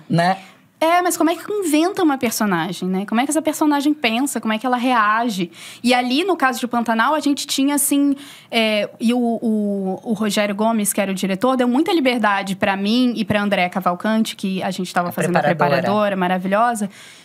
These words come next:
Speaker 2: de construir essa Madeleine dos anos dois mil e vinte e dois, né?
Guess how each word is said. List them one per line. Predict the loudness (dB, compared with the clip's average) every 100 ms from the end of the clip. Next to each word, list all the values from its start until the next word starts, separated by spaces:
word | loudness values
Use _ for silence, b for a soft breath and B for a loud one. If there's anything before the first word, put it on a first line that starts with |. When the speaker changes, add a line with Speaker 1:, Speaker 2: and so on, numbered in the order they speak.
| -4
Speaker 2:
de | 0 0 0 B B B _
construir | 0 2 2 2 2 2 2
essa | 2 2
Madeleine | 2 2 2 2 2 2 2
dos | 2
anos | 2 2
dois | 0 2
mil | 2 2 0
e |
vinte | -2 -4 -4 -8
e | -8 -4
dois, | -2 0 -2 -4 -8
né? | -12